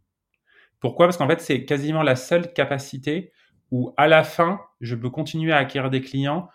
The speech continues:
sans devoir payer des centaines de milliers d'euros de pub ou de marketing ou d'essayer de faire du AdWords en dehors de mon, de ma cible. Et ça, moi, je sais que je suis plus à l'aise avec un, une vente sur cette typologie-là,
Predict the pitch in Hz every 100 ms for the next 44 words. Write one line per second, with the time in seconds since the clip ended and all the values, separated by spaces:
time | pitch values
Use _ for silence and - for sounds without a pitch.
0 | _ - - 147 143 147 151 - 139 151
1 | 147 131 131 135 139 127 127 127 127 120
2 | 120 - 160 135 123 120 - 113 - 151
3 | 139 113 117 131 131 113 113 113 113 131
4 | 135 117 107 117 120 110 107 110 107 110
5 | - 101 92 _ _ _ - - - _
6 | 113 113 175 180 165 170 147 165 139 127
7 | 127 - 156 156 156 151 123 113 _ _
8 | _ - 113 117 113 110 107 107 - 113
9 | 117 147 143 - - 104 110 - - 131
10 | 123 113 107 107 165 -